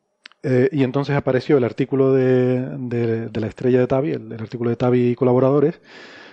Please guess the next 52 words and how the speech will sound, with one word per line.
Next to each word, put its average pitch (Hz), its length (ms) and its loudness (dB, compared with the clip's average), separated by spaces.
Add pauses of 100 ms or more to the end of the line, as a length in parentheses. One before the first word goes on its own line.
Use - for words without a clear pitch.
(320)
em, 127 800 0
y 143 40 -2
entonces, 131 200 -2
bueno, 135 220 0
pues 110 160 -4
tuvieron 120 400 0
algún 120 760 -4
intercambio 123 600 0
de, 117 560 0
de 117 120 -6
correspondencia 131 680 -2
sobre 117 200 -6
el 113 100 -8
tema 156 300 0
y 131 40 -4
tal, 156 180 -4 (640)
y, 127 560 2 (260)
y 135 100 -2
hubo 135 100 2
un 131 100 -2
periodista 135 500 0
que 123 120 0
los 117 100 -4
entrevistó 123 560 0
a 131 40 0
ambos, 151 300 -2 (200)
em, 110 400 -10 (880)
y 175 180 0
él 139 80 2
sugería 151 320 0
que, 139 80 2
bueno, 139 240 0
que, 113 180 -2
que - 80 -4
esto 120 180 -4
era 131 320 2
superinteresante, 127 720 -4
¿no? 143 140 -4
Y 131 40 -8
que 117 280 0
es 120 60 0
el 123 100 -6
tipo 139 240 0
de 135 80 2
cosas 151 480 -2
en, 120 320 -8
en 127 140 -10
las 120 120 -4
que - 80 -2
él 135 60 2
está 135 140 -2
interesado 131 560 -2